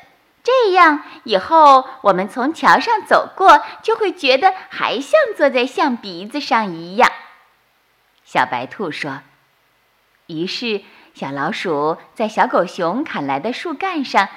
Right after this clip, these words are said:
啃呀啃呀，啃成一个象鼻子的样子，真有趣。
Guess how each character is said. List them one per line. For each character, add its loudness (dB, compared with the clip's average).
啃 -14
呀 -6
啃 -14
呀， -12
啃 -10
成 -10
一 -8
个 -2
象 -6
鼻 -10
子 -8
的 0
样 -6
子， -12
真 -2
有 -4
趣。 -12